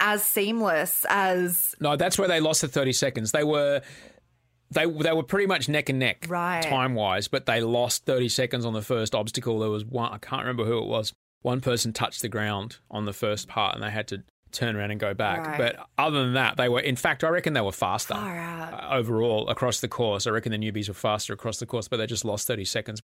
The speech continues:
Speaker 2: when someone's foot touched the ground on the first obstacle and they had to go, that one person had to go back and start again.
Speaker 1: That cost it for them.
Speaker 2: Yeah, but they, they absolutely, they went for it.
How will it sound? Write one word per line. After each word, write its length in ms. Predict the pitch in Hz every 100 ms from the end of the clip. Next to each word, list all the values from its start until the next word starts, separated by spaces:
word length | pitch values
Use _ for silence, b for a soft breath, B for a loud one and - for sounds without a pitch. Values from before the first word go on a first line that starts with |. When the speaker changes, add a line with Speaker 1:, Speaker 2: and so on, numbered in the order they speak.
| -
Speaker 2:
when 160 | 113
someone's 340 | 98 127 110 101
foot 200 | - -
touched 240 | 123 -
the 60 | 123
ground 220 | 110 104
on 60 | 98
the 60 |
first 260 | 101 110 98
obstacle 340 | 107 - -
and 80 | 98
they 40 | 98
had 160 | 104
to 80 | 98
go, 100 | -
that 140 | 110
one 220 | 113 123 127
person 240 | 117 113
had 100 | 107
to 80 | 110
go 160 | 107
back 160 | 104 101
and 100 | 104
start 220 | - 101
again. 240 | 104 113 147 _ _ -
Speaker 1:
That 160 | 190
cost 400 | - 220 226 -
it 180 | 185 170
for 240 | - 165
them. 440 | 156 147 151 156 - -
Speaker 2:
Yeah, 240 | 123 123
but 160 | 104 135
they, 220 | 147 147
they 160 | 143 143
absolutely, 500 | 135 135 147 131 117
they 100 | 123
went 420 | 107 107 117 127
for 300 | - 123 107
it. 100 | 95